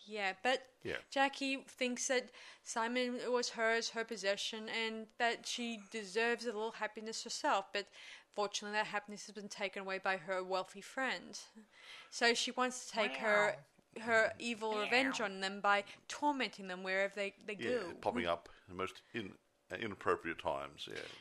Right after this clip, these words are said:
Speaker 1: Yeah. Luckily enough, Simon comes up with this ultimate plan of trying to outwit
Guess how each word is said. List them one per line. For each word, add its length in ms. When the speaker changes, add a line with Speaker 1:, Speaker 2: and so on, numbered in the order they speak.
Speaker 1:
Yeah. 320
Luckily 300
enough, 160
Simon 400
comes 260
up 140
with 140
this 280
ultimate 460
plan 580
of 120
trying 360
to 160
outwit 440